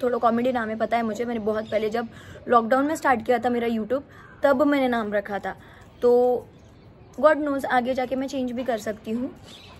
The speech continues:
तो चलो अभी कर दो सब्सक्राइब जल्दी जल्दी and, uh, चलो, I am motivated, you all also be motivated and stay away from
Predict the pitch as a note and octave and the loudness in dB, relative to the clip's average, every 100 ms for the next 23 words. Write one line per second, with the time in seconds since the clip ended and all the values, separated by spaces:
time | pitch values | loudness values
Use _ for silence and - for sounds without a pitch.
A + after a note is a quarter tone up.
0 | - - - A3 - A#3 A3+ A3 C#4 D#4 | -20 -20 -20 -14 -4 0 0 -2 -2 0
1 | F#4+ F4+ C4 D4+ D4+ D4+ C#4+ A#3 D#4 D4+ | 0 0 -2 -4 -4 2 2 2 -6 -8
2 | - B3+ A#3 A#3+ A3+ A#3+ B3 D4 G4 - | -6 -6 -2 -2 -2 -2 -2 -4 -10 -16
3 | - - A3+ A3+ A3+ A3+ A3+ A3 A3 - | -16 -4 -2 0 -2 -2 -2 -4 -10 -20
4 | - - - - B3+ B3 A#3+ - - - | -20 -20 -20 -8 0 2 2 -2 -20 -20
5 | - - - - - - - - G3+ F#3+ | -20 -20 -20 -20 -20 -20 -18 -14 -14 -12
6 | F#3+ G3 G3 F#3 - F#3+ - - - - | -12 -12 -12 -14 -16 -20 -20 -20 -20 -20
7 | - - A#3+ - A#3+ A#3+ A3+ A3 G#3+ A3+ | -14 -4 -2 4 4 4 0 -4 -4 -4
8 | A3+ A3 A3 A3 A3+ G#3+ B3 B3 - A3 | -6 -4 -4 -2 -2 0 0 -2 -2 -2
9 | A3 A3+ - - C4+ B3+ A#3 A#3 A#3 - | -2 -4 -8 -6 -4 0 0 0 -6 -2
10 | A3+ | -2